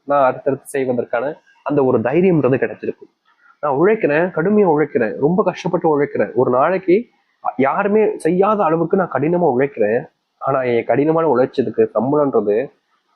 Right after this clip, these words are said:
இவ்வளவு கஷ்டப்பட்டதுக்கு சம்பளம்ன்றது ரொம்ப கம்மியா இருக்கு. உழைக்கிறதுக்கு சம்பளம் எதிர்பார்க்க கூடாதுதான், முக்கியமான ஒரு விஷயமே அதுதான். என்ன நம்ம உழைச்சாலும் நமக்கான பலன் என்பது கிடைக்கும்ன்றது உண்மைதான். ஆனா எனக்கு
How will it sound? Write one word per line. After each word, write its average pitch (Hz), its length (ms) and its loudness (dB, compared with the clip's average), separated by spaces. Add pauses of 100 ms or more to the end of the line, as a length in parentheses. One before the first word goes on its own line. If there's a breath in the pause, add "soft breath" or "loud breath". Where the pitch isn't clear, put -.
இவ்வளவு 123 240 -2
கஷ்டப்பட்டதுக்கு 151 580 -2
சம்பளம்ன்றது 117 560 0 (500)
ரொம்ப 113 400 -2
கம்மியா 104 300 -2
இருக்கு. 90 200 -14 (920 loud breath)
உழைக்கிறதுக்கு 185 600 0
சம்பளம் 151 280 0
எதிர்பார்க்க 147 420 -2
கூடாதுதான், 110 440 0
முக்கியமான 127 400 0
ஒரு 117 140 2
விஷயமே 131 300 0
அதுதான். 101 340 -4
என்ன 156 220 2 (140)
நம்ம 107 160 -2 (140)
உழைச்சாலும் 135 540 -2
நமக்கான 110 360 0 (120)
பலன் 135 280 -2
என்பது 113 280 -4
கிடைக்கும்ன்றது 123 560 -2
உண்மைதான். 117 340 -4 (500 loud breath)
ஆனா 107 140 -4 (100)
எனக்கு 147 200 -4